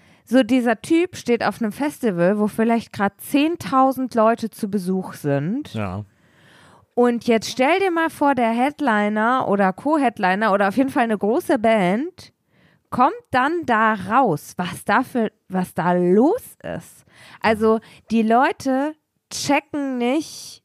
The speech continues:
Speaker 1: warum die Leu-, also warum der Künstler oder die Künstlerin nicht mehr nach vorne kommt. Das ist denen ganz egal,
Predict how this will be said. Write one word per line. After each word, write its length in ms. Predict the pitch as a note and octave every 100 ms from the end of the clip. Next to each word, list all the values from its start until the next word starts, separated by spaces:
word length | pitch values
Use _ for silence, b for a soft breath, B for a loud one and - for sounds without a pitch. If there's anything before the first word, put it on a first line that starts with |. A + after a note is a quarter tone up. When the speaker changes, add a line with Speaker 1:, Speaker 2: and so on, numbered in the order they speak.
| -
Speaker 1:
warum 1000 | F#3+ G#3+ G#3+ G#3 A3 C4 C4+ C#4 C#4 C4+ _ _ _ _ A3+
die 80 | A3
Leu-, 240 | A3 A3+ -
also 280 | G3 G3+
warum 420 | G3 F#3+ A#3 B3 G3+
der 160 | F#3+
Künstler 400 | - B3+ B3+ G#3
oder 160 | F#3+ F3+
die 80 | F#3
Künstlerin 500 | A3+ - G3+ F#3+ G#3
nicht 220 | B3 B3
mehr 100 | G3
nach 200 | F3+ E3
vorne 340 | B3 C#4+ A#3
kommt. 460 | - F3 G3 D#4+ - B B B
Das 180 | G#3 A3+
ist 180 | B3 -
denen 200 | A3 G#3+
ganz 260 | G#3 G#3+
egal, 720 | - E3+ G#3+ C4 B3+ B3 D4+